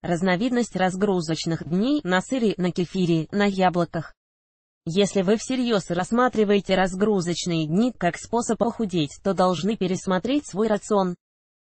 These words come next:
В противном случае ваш вес будет то повышаться, то понижаться. Иначе говоря, пользы не будет. Для достижения максимального результата нужно начать заниматься спортом.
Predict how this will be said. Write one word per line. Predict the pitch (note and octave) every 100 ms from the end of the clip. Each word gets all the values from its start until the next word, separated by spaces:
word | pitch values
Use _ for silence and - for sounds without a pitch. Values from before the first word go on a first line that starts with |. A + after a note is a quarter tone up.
| _
В |
противном | G3+ G3+ G#3 F#3 E3+
случае | - D3+ - C4 A3+
ваш | E3+ F#3+ -
вес | B3+ D#4
будет | G3+ G3+ A3 A3
то | G#3
повышаться, | F3+ E3 - B3+ - C4 A3+
то | - G3+
понижаться. | F#3+ F#3+ F3 G3 - - D#3+ - _ _ -
Иначе | G#3 A#3 A#3+ G#3
говоря, | F3 F3 F#3 C4
пользы | - C4 A#3 A#3+
не | G3
будет. | E3 D#3+ D#3+ - _ _ _ -
Для | D#3+ F#3+
достижения | F#3 A3+ B3 G3+ B3 C4 A#3+ G#3
максимального | G#3 - G#3 A3 C4 B3 G#3
результата | F#3 F3 E3 F3+ G3
нужно | G#3+ G#3 G#3 G3+
начать | G3+ - G3+ D3+
заниматься | E3+ F3 F#3+ C4+ -
спортом. | D#3+ - F#3 - D#3+